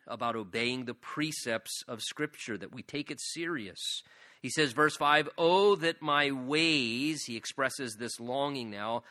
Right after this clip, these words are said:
"Oh, that my ways were directed," he says, "to keep your statutes." So isn't that very interesting? He says, "Lord, you've commanded us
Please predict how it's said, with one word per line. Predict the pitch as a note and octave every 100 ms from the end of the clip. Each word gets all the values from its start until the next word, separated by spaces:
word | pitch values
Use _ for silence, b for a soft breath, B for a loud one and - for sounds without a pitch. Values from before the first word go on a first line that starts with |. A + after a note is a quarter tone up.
| B B B -
"Oh, | D#3+ G3 G#3
that | D#3+ D#3
my | D3+ C#3+ C#3
ways | B2+ C#3+ D#3+ C#3+ C#3 G#2+
were | B2 B2+
directed," | G#2+ C3 A#2+ A#2+ E3+ G3 - A#2+ A2 A#2 C3+ - _ _ _ _ -
he | B2+
says, | - C3+ C3 -
"to | - D#3
keep | B2+ - A3 G#3+ E3+ - b b b b -
your | C#3 D#3+ D#3+
statutes." | - - F#3 G3+ G3+ - A2 E2+ -
So | D3 C3+ -
isn't | F#3 G3
that | G3
very | F#3 F3 F#3+
interesting? | F#3 - C3 G2
He | B2
says, | - D3 B2+
"Lord, | D#3+ D#3+ A#2+
you've | G#3+ -
commanded | - D3+ F#3 C4+ G3 G2
us | F#2